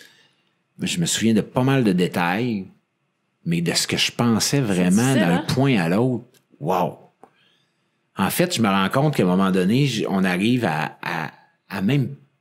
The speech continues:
Speaker 1: je pense que c'est, c'est, c'est un peu, un peu pour ça que je dis que des fois, en courant, je, je fais de la méditation alors que c'est pas tout à fait ça,
Speaker 2: Ouais.
Speaker 1: là. Il y a... mais c'est qu'à un moment donné, tu sais, quand tu médites, c'est, c'est,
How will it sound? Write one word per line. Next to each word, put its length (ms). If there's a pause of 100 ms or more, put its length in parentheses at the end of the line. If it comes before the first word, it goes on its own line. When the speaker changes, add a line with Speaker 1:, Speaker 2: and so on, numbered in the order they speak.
(720)
Speaker 1:
je 160
pense 200
que 60
c'est, 180
c'est, 200
c'est 160
un 100
peu, 160 (300)
un 80
peu 100
pour 140
ça 140
que 140
je 100
dis 140
que 100
des 240
fois, 300 (160)
en 60
courant, 440
je, 260 (600)
je 100
fais 160
de 80
la 80
méditation 680
alors 200
que 80
c'est 140
pas 120
tout 160
à 100
fait 180
ça, 180
Speaker 2:
Ouais. 100
Speaker 1:
là. 120
Il 80
y 60
a... 100 (420)
mais 280 (520)
c'est 200
qu'à 100
un 40
moment 260
donné, 280
tu 80
sais, 80
quand 160
tu 160
médites, 380
c'est, 240
c'est, 420